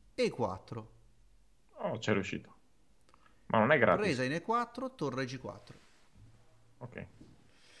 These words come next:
Speaker 2: Cambiati
Speaker 1: Chiaramente
Speaker 2: tutti
Speaker 1: adesso
Speaker 2: co-
Speaker 1: l'idea è che non può fare E cinque perché c'è torre per G due.
Speaker 2: Sì.
Speaker 1: E il pedone perciò se lo va a rimangiare?
Speaker 2: Sì, beh, penso che sia finita H tre, sia finita così, no?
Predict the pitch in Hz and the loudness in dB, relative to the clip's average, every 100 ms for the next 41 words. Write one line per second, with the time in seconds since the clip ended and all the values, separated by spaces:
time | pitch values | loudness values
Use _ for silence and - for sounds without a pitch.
0 | - - 127 120 127 - 151 123 120 127 | -18 2 6 8 8 6 2 2 2 0
1 | 120 123 135 131 135 135 123 107 - 104 | 0 -4 0 2 2 0 -6 -6 -8 -4
2 | 123 135 180 - 110 107 113 123 - - | -2 -2 -2 -4 -6 -8 -10 -10 -12 -12
3 | 110 117 113 107 110 - - - - - | -12 -12 -12 -14 -14 -18 -20 -20 -20 -20
4 | - - - _ - - - - - - | -20 -20 -20 _ -20 -16 -14 -14 -18 -20
5 | - - - _ _ _ - - - _ | -20 -20 -20 _ _ _ -20 -20 -20 _
6 | _ _ - - - - - - 135 160 | _ _ -20 -20 -20 -20 -14 -8 -4 0
7 | 151 220 262 - 135 - 160 117 117 117 | 0 2 0 -4 -8 -6 -4 -2 -4 -4
8 | 123 160 123 156 - - - - - - | -2 -2 -2 -4 -8 -18 -20 -20 -20 -20
9 | - - - - - - - - - - | -20 -20 -20 -20 -20 -20 -20 -20 -20 -20
10 | - - - 85 - - 107 104 107 104 | -16 -10 -8 -8 -10 -2 0 0 -4 -2
11 | 110 113 110 107 104 110 107 110 110 104 | 0 2 4 4 2 2 4 4 4 -2
12 | 104 104 104 - 107 92 165 - | -6 -8 -8 -8 -8 -6 -6 -8